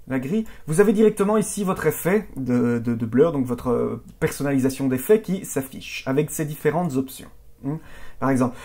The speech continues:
Donc alors, si on veut appliquer un blur, bah, il y a déjà une chose qu'il faut savoir, c'est que Media Composer n'applique par défaut rien si vous ne sélectionnez pas une zone où appliquer votre effet. Donc on va utiliser, vous avez ici des différents outils, nous allons utiliser l'outil rectangle et nous allons prendre, essayer de prendre plus ou moins toute notre image.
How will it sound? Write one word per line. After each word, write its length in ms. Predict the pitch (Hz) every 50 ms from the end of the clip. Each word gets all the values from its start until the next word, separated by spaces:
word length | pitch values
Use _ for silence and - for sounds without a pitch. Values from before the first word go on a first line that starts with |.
| - - -
Donc 160 | 160 208 208
alors, 360 | 226 208 185 160 - - - -
si 200 | - - - 247
on 80 | 269 262
veut 120 | 226 269
appliquer 360 | 254 247 247 220 196 - 240
un 120 | 214 202 196
blur, 360 | 175 214 240 254 262 - 185
bah, 240 | 180 208 220 208 -
il 80 | 160 165
y 20 |
a 60 | 190
déjà 320 | 175 202 208 165 202 196 -
une 140 | 214 196
chose 220 | 180 - 226 214 -
qu'il 120 | - 170
faut 100 | - 147
savoir, 320 | 135 - 143 170 202 208 -
c'est 140 | - 170
que 200 | - 185 175 -
Media 220 | 165 170 160 175 170
Composer 420 | - 180 160 165 175 165 170 196 180
n'applique 360 | 180 160 - - 165 165 -
par 160 | - 180 165
défaut 440 | 165 165 165 - - 165 170 - - -
rien 580 | - 135 135 139 147 175 190 202 226 254 247 - - - - - -
si 420 | - - - - 208 226 240 240 -
vous 220 | - 123 151 196
ne 120 | 185 170 165
sélectionnez 580 | - - - 220 220 214 - - 202 190 180
pas 220 | 175 - 180 180 - 180
une 200 | 165 147 156 143
zone 600 | 127 117 127 151 160 185 196 170 139 131 117 - - - - -
où 120 | 170 165
appliquer 360 | 151 - - 147 - - 190
votre 180 | 151 151 - -
effet. 300 | 113 - - 78 67 - - - - - - -
Donc 320 | 147 175 190 190 196 -
on 100 | 170 170
va 240 | 151 139 160 165 -
utiliser, 420 | - 151 - 151 147 151 147 196 247
vous 120 | 220 190
avez 140 | 196 165 175
ici 220 | 170 - - 196
des 220 | 175 156 160 151 143
différents 420 | 143 156 - - 147 135 147 143
outils, 320 | 131 135 135 - 240 285 -
nous 120 | - 147
allons 200 | 160 156 160 160 151
utiliser 420 | 165 160 - 165 165 160 151 175 180
l'outil 280 | 170 160 - - 147
rectangle 500 | 127 135 131 - 180 214 262 262 180 151 -
et 60 | 151
nous 160 | 165 165 143
allons 160 | 151 147 143 131
prendre, 300 | - - 185 202 196 -
essayer 240 | 147 - 147 143
de 80 | 135 131
prendre 240 | 131 139 170 180 170
plus 160 | - 165 151
ou 60 | 147
moins 160 | 151 165 170
toute 160 | 160 160 127 -
notre 220 | 147 135 - -
image. 400 | 113 - - - - - - -